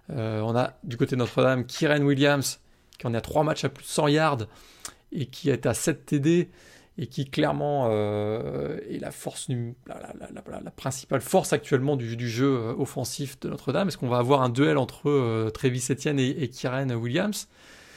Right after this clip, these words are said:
Et on risque aussi d'avoir une belle bataille de tranchées, hein. Si je fais un, un, un pot groupé de,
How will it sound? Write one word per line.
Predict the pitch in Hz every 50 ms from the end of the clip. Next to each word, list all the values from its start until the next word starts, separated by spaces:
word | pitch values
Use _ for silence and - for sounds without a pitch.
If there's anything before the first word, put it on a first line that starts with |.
| - - - _ _ _ -
Et | - - 151
on | 147 139
risque | 147 143 - -
aussi | 147 135 - 165
d'avoir | 143 135 127 127 147 185 196 180
une | 156 127
belle | 117 113 120 127 151 180 160
bataille | 143 156 156 - 151
de | 131 120
tranchées, | - - - 147 123 - - 226 240
hein. | 185 175
Si | - - 147
je | 131 -
fais | - 156
un, | 147
un, | 143 135 131 131 123 123 123 123 120 123 -
un | 139 127
pot | 117 - 170 151
groupé | 131 135 139 147 139 175 170 165
de, | 147 135 131 127 123 120 120 120 120 120 117 113